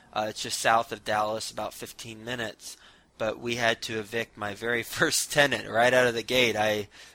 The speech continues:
uh, I tripped, um, and since then, though, I've had one tenant in there, and this is since two thousand ten. So for the last four years, I've had the same tenant paying consistently on time,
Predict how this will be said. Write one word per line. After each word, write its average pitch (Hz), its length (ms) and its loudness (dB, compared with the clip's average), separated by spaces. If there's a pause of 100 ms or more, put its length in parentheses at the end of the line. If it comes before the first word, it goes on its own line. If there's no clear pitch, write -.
uh, 107 440 0 (220)
I 110 140 -6
tripped, - 560 -2 (320)
um, 107 460 -6
and 107 640 -4 (600)
since - 500 2
then, 107 300 -4
though, 101 360 -6 (260)
I've 113 220 2
had 110 500 2 (260)
one 123 400 0
tenant 120 300 -4
in 143 160 -2
there, 107 220 -2
and 107 120 -6
this 113 220 0
is 107 180 -2
since - 400 -4
two 123 140 -6
thousand 107 400 -2
ten. 120 240 -2
So 104 160 -4
for - 100 -10
the 113 60 -6
last 107 200 -2
four 107 220 -6
years, 113 380 -2
I've 98 160 -2
had 101 220 -6
the - 60 -10
same 101 300 -4
tenant - 520 -6 (340)
paying 107 520 -2
consistently 110 920 -2
on 104 260 -2
time, 107 560 0